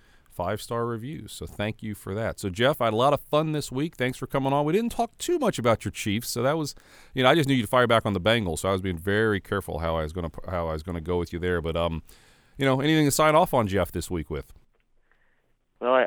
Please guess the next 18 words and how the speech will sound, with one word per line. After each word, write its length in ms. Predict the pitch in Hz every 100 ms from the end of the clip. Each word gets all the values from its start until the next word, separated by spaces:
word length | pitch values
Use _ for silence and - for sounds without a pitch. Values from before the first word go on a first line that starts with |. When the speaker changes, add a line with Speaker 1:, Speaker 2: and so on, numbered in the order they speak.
| 123
Speaker 2:
I 60 | 127
guess, 220 | 143 - -
uh, 180 | 127 123
we'll 120 | 123
talk 260 | - 170 -
earnings 380 | 127 143 135 -
next 320 | 101 117 -
week, 240 | 131 131 - _ _ _
but 260 | 107 104 _
just, 340 | - 120 - 110
uh, 120 | 104
know 220 | 110 110
that 120 | 107
we'll 120 | 98
probably 440 | - 113 110 107 107
get 300 | 107 101 - _ - - _ _ _ _ -
something 360 | 120 - 135
around 340 | 123 117 120